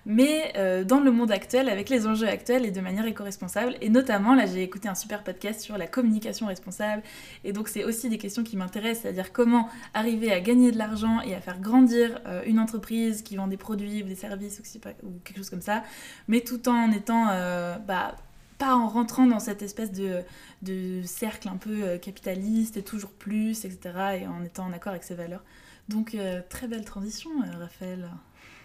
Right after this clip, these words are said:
<laughs> Bon, allez, <laughs> je pense que... Ah non, je vois qu'il nous reste, euh,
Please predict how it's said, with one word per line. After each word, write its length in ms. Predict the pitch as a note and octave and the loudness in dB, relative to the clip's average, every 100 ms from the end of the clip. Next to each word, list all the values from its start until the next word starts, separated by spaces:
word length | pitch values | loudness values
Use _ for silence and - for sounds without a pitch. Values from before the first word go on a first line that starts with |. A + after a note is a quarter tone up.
| - _ _ - - _ - - _ - - - - | -20 _ _ -20 -20 _ -20 -20 _ -20 -20 -20 -20
<laughs> 80 | - - - - - _ _ _ - _ - - - - _ _ - _ _ _ _ - _ _ _ - - A#3+ | -16 -16 -14 -18 -20 _ _ _ -20 _ -20 -20 -20 -20 _ _ -20 _ _ _ _ -20 _ _ _ -20 -8 0
Bon, 220 | A3+ A#3+ | 4 6
allez, 320 | A#3+ B3 B3+ | 6 6 6
<laughs> 120 | C4 B3+ | 8 6
je 140 | C4 A#3+ | 6 2
pense 440 | A#3 - D#4 - | 0 6 6 4
que... 200 | - B3 | 6 8
Ah 200 | A#3+ - C5 D5+ F#4 | 10 8 8 6 4
non, 80 | - - - | 0 -6 -6
je 60 | B3 | 0
vois 160 | C4+ | 2
qu'il 160 | G4+ B3+ | 4 6
nous 100 | B3 | 6
reste, 300 | C4+ F4 - | 6 4 4
euh, 400 | A#3+ G#3 G3+ G3 | 4 8 10 10